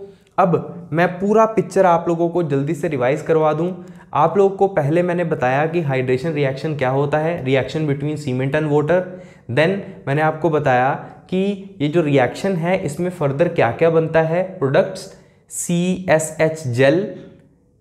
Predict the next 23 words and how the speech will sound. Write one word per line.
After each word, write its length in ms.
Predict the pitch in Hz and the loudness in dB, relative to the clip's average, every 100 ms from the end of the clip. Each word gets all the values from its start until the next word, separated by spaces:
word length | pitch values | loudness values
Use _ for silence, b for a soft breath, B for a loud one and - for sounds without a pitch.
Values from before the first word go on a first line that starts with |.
| _ _ | _ _
calcium 460 | 151 151 - 214 208 | 2 2 2 0 0
hydroxide 840 | 165 147 143 143 - 131 165 156 | 0 2 2 0 0 0 0 0
which 240 | 143 156 | 0 -2
is 280 | 156 - 147 | -4 -4 0
undesirable 800 | 175 180 175 175 170 - 190 208 208 - B B _ | 2 4 4 4 4 2 2 0 -4 -12 B B _
and 400 | 156 156 175 208 208 - - - | -6 -4 -2 -2 -6 -10 -16 0
hydration 500 | 147 139 139 139 180 208 - - | 2 4 4 2 0 -4 -6 -6
reaction 680 | 127 135 - - 170 185 185 | 0 2 0 -2 -2 -2 -4
की 120 | 180 | -2
वजह 260 | 151 127 127 | -2 0 -2
से 520 | - 170 190 - - - | 0 -2 -2 -8 -8 0
heat 240 | 220 220 | 0 2
of 140 | 196 156 | 2 2
hydration 400 | 143 127 127 135 | 0 2 0 0
भी 180 | 151 180 | -2 0
release 360 | 143 127 117 | 0 0 0
होती 260 | 113 - 104 | -2 -2 -2
है। 340 | 101 98 - - - _ _ b b b b b | -4 -6 -10 -20 -20 _ _ b b b b b
इस 320 | 254 - - | 2 0 -2
undesirable 1160 | 190 247 226 196 185 175 175 160 190 208 208 - | 2 4 4 4 4 4 2 2 4 4 2 0
calcium 440 | 156 151 147 214 208 | 0 0 0 -4 -2
hydroxide 760 | 170 156 160 156 160 156 165 | -2 -2 -2 -4 -4 -2 -2
को 540 | 160 - 151 160 170 | -4 -2 0 2 0